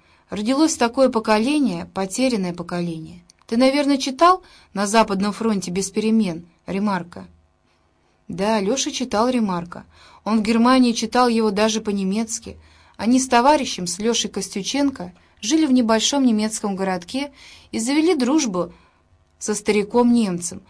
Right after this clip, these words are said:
который числился музыкантом при доме офицеров. Они таскали ему хлеб и котлеты из летной столовой, а старик играл им на рояле и давал читать немецкие книжки.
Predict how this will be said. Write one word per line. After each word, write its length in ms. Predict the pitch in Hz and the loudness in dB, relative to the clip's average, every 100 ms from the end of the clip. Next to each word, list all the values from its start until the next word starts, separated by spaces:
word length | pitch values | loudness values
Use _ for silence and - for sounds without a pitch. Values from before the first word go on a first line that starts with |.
| _ - | _ -8
который 340 | 262 370 302 | -2 0 0
числился 540 | - 269 269 233 - | 0 -4 -2 -4 -2
музыкантом 720 | 202 185 180 220 269 269 175 175 | -4 -4 -4 2 2 2 -4 -8
при 180 | 185 | -6
доме 320 | 180 185 196 190 | -4 -2 -2 -4
офицеров. 680 | 185 180 - 175 175 - _ _ _ _ _ _ _ _ _ _ | -8 -10 -8 -8 -12 -18 _ _ _ _ _ _ _ _ _ _
Они 240 | 247 359 | -2 0
таскали 460 | 381 269 - 277 262 | 2 0 0 0 2
ему 160 | 220 208 | 2 0
хлеб 360 | 226 262 311 - - - | -2 -2 -4 -10 -20 -16
и 80 | - | -10
котлеты 560 | 190 196 185 214 277 214 | -4 -4 -2 -4 -2 -2
из 160 | 180 | -4
летной 320 | 170 208 208 190 | -4 -4 -4 -6
столовой, 640 | - 190 180 170 165 175 - - | -6 -6 -6 -8 -10 -16 -20 -14
а 140 | - 220 | -8 -4
старик 380 | - 294 392 254 | -2 0 0 -2
играл 340 | 190 214 233 | 2 2 2
им 100 | 190 | 0
на 80 | 180 | -4
рояле 580 | 175 175 240 311 285 269 - _ | -4 -2 -2 -2 -4 -12 -20 _
и 80 | - | -2
давал 320 | 226 285 359 | 2 6 4
читать 400 | 370 214 233 254 | 2 -2 -2 -2
немецкие 500 | 220 180 214 - - | -2 -4 -6 -8 -10
книжки. 600 | 175 175 165 170 - - | -10 -10 -8 -8 -10 -16